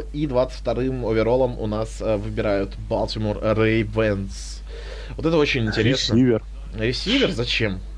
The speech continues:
Speaker 2: Потому что у них его нет.
Speaker 1: А зачем им
Speaker 2: Ни
Speaker 1: ресивер?
Speaker 2: одного.
Speaker 1: <laughs> У них Ламар Джексон.
Speaker 2: Не, ну, это понятно.
Speaker 1: <laughs> Зачем им ресивер? Ну,
Speaker 2: Не-не-не-не.
Speaker 1: реально.
Speaker 2: Ресивер, ресивер.
Speaker 1: <laughs>
Speaker 2: Прям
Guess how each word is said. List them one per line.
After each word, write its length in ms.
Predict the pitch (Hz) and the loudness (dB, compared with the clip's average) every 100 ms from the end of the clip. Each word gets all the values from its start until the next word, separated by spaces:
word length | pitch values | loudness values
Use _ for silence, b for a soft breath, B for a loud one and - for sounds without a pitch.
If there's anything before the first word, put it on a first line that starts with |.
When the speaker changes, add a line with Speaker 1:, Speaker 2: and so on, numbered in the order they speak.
| - - - - - - - - | -12 -12 -12 -12 -10 -10 -10 -2
Speaker 2:
Потому 240 | - 110 | 2 2
что 100 | - | 4
у 40 | 127 | 2
них 100 | - | 2
его 160 | 123 | 2
нет. 260 | 120 110 131 - - - - | 4 4 2 -2 -12 -12 -10
Speaker 1:
А 60 | |
зачем 360 | 104 101 160 147 | -6 -4 0 0
им 80 | 117 | 0
Speaker 2:
Ни 60 | |
Speaker 1:
ресивер? 420 | 107 101 110 110 107 | 0 2 2 2 2
Speaker 2:
одного. 280 | 107 190 | 4 2
Speaker 1:
<laughs> 20 | 185 | 2
У 20 | |
них 220 | 202 170 | 2 2
Ламар 400 | 160 151 165 135 | 2 2 0 0
Джексон. 360 | 117 127 139 175 | 0 -2 2 4
Speaker 2:
Не, 100 | 151 | 4
ну, 340 | 185 208 175 | 4 4 6
это 260 | 135 127 120 | 4 2 0
понятно. 840 | - 123 131 170 190 - 107 - | 0 2 2 2 2 0 -2 -2
Speaker 1:
<laughs> 40 | 156 | 0
Зачем 480 | 165 - 123 131 | -2 -2 -2 -2
им 120 | 113 110 | -2 -6
ресивер? 580 | 113 - 123 113 104 - B B B 135 - | -8 -8 -6 -4 -6 -8 B B B -10 -8
Ну, 120 | 110 113 | -4 2
Speaker 2:
Не-не-не-не. 520 | 120 113 110 104 101 | 4 4 4 2 0
Speaker 1:
реально. 240 | 98 92 120 | -4 -8 -4
Speaker 2:
Ресивер, 460 | 139 - 185 101 98 | -2 2 4 4 2
ресивер. 480 | 113 - 110 98 - - - | 0 2 2 2 -4 -10 -4
Speaker 1:
<laughs> 500 | 151 - - - - | -4 -4 -8 -10 -4
Speaker 2:
Прям 340 | 113 123 110 | 0 2 0